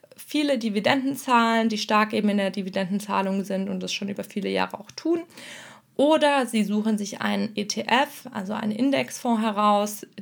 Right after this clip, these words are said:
der eben auch vermehrt oder ausschließlich in die Richtung der Dividendenzahler geht. Ja, das hierzu.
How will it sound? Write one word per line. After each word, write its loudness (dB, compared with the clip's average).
der 4
eben 0
auch -4
vermehrt 0
oder -2
ausschließlich -4
in -2
die -4
Richtung -4
der -2
Dividendenzahler -2
geht. -8
Ja, 6
das 0
hierzu. 0